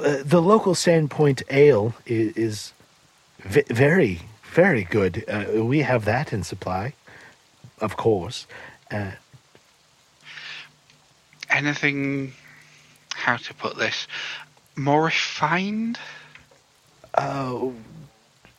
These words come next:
Speaker 1: as in, like, wine or whiskey or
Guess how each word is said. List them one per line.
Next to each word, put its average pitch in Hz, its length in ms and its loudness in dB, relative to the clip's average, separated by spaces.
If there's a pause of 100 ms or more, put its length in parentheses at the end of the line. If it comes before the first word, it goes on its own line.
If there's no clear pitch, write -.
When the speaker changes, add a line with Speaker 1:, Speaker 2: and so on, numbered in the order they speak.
(120)
Speaker 1:
as 135 200 2
in, 135 180 4
like, 123 300 -2 (680)
wine 208 640 6
or 117 340 6
whiskey 208 800 -2
or 107 460 0